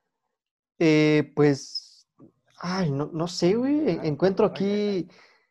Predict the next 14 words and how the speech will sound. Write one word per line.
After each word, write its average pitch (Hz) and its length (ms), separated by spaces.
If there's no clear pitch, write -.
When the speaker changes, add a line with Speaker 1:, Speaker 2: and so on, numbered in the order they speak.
Speaker 1:
que 139 840
quini-, 147 420
quinientos 175 680
treinta 127 400
y 117 80
nueve, 170 440
güey. 294 220
Speaker 2:
O 104 60
sea, 113 180
sí 120 200
son 113 240
Speaker 1:
No, 175 160
no, 202 100
no. 202 220